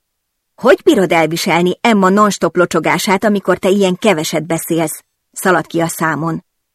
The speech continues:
Megint későn döbbentem rá, hogy előbb beszéltem, mint sem gondolkodtam volna. De szerencsére ezen csak nevettek a többiek. „Amikor szexelünk, nem beszél sokat”,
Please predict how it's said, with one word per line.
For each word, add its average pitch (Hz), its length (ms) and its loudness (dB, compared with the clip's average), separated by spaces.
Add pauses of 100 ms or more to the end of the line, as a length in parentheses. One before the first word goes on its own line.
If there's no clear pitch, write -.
(680)
Megint 247 420 2
későn 202 440 2
döbbentem 175 540 0
rá, 190 160 2
hogy 185 180 -2
előbb 190 300 0
beszéltem, 175 520 -2
mint 175 180 -4
sem 160 200 -2
gondolkodtam 151 760 -4
volna. 147 440 -4 (600)
De 190 140 0
szerencsére 180 720 0
ezen 185 320 0
csak 180 200 -4
nevettek 151 500 -4
a 160 40 -4
többiek. 151 680 -4 (1080)
„Amikor 190 460 0
szexelünk, 160 680 -4
nem 196 200 0
beszél 190 300 -4
sokat”, - 540 -6